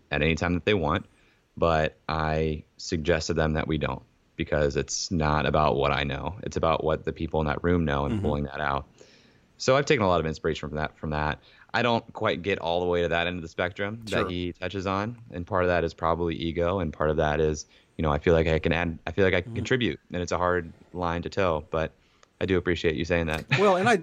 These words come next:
Speaker 2: I think somewhat, I mean, there's, there's a s-, there's a fine line between humility and almost, like, being self-deprecating. I mean, it's like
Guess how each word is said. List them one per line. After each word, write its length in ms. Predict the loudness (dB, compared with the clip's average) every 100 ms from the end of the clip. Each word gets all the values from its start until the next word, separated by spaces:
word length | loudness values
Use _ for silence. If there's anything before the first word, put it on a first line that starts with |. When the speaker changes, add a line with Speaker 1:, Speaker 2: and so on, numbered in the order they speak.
| 0
Speaker 2:
I 100 | -2
think 260 | 0 -2
somewhat, 520 | -2 0 0 4 4
I 40 | 4
mean, 160 | 2
there's, 220 | 2 2 -2
there's 300 | 0 0 2
a 60 |
s-, 180 | 0 0
there's 240 | -6 -4 -4
a 80 |
fine 320 | -4 -2 -2 0
line 220 | 0 0
between 340 | -4 -4 -4 -2
humility 640 | 0 2 2 2 2 -2 -4
and 380 | -4 -4 -6 -10 _ _ -2
almost, 460 | 0 0 -2 -8 -10
like, 180 | -10 -10 -10
being 180 | -4 -4
self-deprecating. 840 | -2 -4 -2 -4 -4 -6 -6 -6 -10
I 40 | -4
mean, 160 | -2
it's 340 | -2 -4 -6 -8 -14 -20 -20 _ _
like 360 | 0 0 0 -10